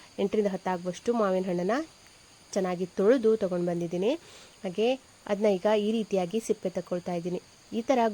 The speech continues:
ಗೊಜ್ಜನ್ನ ಮಾಡಿಟ್ಕೊಂಡ್ಬಿಟ್ರೆ ಸುಮಾರು ಒಂದು ತಿಂಗಳವರೆಗೂ ಸ್ಟೋರ್ ಮಾಡ್ಕೋಬೋದು. ಆದ್ರೆ ಮಾಡ್ಬೇಕಾದ್ರೆ ನಾವು ಸ್ವಲ್ಪ ಜಾಸ್ತಿ ನೀರು ಹಾಕದೇನೆ ಮಾಡ್ಕೋಬೇಕು. ಚೆನ್ನಾಗಿ ಅದನ್ನ ಕುದಿಸ್ಕೋಬೇಕು. ಈ ಥರ ಮಾಡಿಟ್ಕೊಂಡ್ಬಿಟ್ರೆ ಒಂದು ತಿಂಗಳವರೆಗೂ ಸ್ಟೋರ್ ಮಾಡ್ಕೋಬೋದು, ಫ್ರಿಜ್ಜಲ್ಲಿ ಇಟ್ಕೊಂಡು ಸ್ಟೋರ್ ಮಾಡ್ಕೊಳ್ಳೋದಾದ್ರೆ. ನೋಡಿ, ಈಗ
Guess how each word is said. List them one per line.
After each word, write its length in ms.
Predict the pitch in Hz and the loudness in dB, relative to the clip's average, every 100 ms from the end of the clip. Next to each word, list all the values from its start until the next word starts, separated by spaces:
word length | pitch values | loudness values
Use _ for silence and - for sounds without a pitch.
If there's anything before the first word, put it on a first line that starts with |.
| 208 | 4
ಗೊಜ್ಜನ್ನ 340 | 180 214 202 196 | 4 4 4 2
ಮಾಡಿಟ್ಕೊಂಡ್ಬಿಟ್ರೆ 680 | 180 175 - 190 180 180 196 240 247 | -2 -6 -2 -2 0 2 4 4 0
ಸುಮಾರು 260 | - 214 220 208 | -2 2 2 2
ಒಂದು 100 | 214 | 0
ತಿಂಗಳವರೆಗೂ 640 | 214 285 269 214 208 220 - | 2 4 4 4 4 2 2
ಸ್ಟೋರ್ 200 | 208 190 185 | 0 2 0
ಮಾಡ್ಕೋಬೋದು. 480 | - 175 175 180 - - - - | -4 -4 -4 -4 -8 -14 -12 -6
ಆದ್ರೆ 220 | 202 208 226 226 - 202 | -2 0 0 0 -4 0
ಮಾಡ್ಬೇಕಾದ್ರೆ 500 | 214 247 247 214 214 214 | 2 2 2 2 2 2
ನಾವು 100 | 196 | 0
ಸ್ವಲ್ಪ 180 | 202 - 185 190 | -4 -2 0 0
ಜಾಸ್ತಿ 300 | 196 - 202 208 | -2 -2 2 4
ನೀರು 160 | 226 185 | 2 0
ಹಾಕದೇನೆ 400 | 190 226 202 208 202 | -2 0 2 2 -2
ಮಾಡ್ಕೋಬೇಕು. 580 | 175 185 175 170 - 269 339 - - - | -2 -4 -4 -4 -2 -2 -2 -12 -12 0
ಚೆನ್ನಾಗಿ 480 | 202 190 220 226 220 226 - | 0 2 -2 -2 -2 -2 -4
ಅದನ್ನ 240 | 180 202 220 208 | -2 0 0 -2
ಕುದಿಸ್ಕೋಬೇಕು. 680 | 190 - 190 175 170 - - - - 226 | -4 -6 -6 -6 -6 -10 -14 -20 -12 -4
ಈ 40 | |
ಥರ 100 | 262 247 226 | 0 2 2
ಮಾಡಿಟ್ಕೊಂಡ್ಬಿಟ್ರೆ 640 | 220 - 214 202 196 220 254 269 - - | 0 -2 -2 -2 0 -2 -2 -6 -12 -6
ಒಂದು 100 | 214 214 | -4 2
ತಿಂಗಳವರೆಗೂ 480 | 208 220 202 190 240 | 4 4 4 2 0
ಸ್ಟೋರ್ 200 | 240 202 190 | 2 0 0
ಮಾಡ್ಕೋಬೋದು, 420 | 175 175 180 180 - | -2 -4 -4 -4 -4
ಫ್ರಿಜ್ಜಲ್ಲಿ 360 | 175 190 180 | -2 0 -2
ಇಟ್ಕೊಂಡು 340 | 170 185 175 185 196 | -2 -2 -2 -2 -4
ಸ್ಟೋರ್ 200 | 196 180 | -2 0
ಮಾಡ್ಕೊಳ್ಳೋದಾದ್ರೆ. 600 | 175 170 175 170 170 165 - - - - - | -2 -2 -4 -2 -2 -4 -8 -18 -20 -20 -4
ನೋಡಿ, 180 | 208 190 | 0 2
ಈಗ 80 | 180 | 2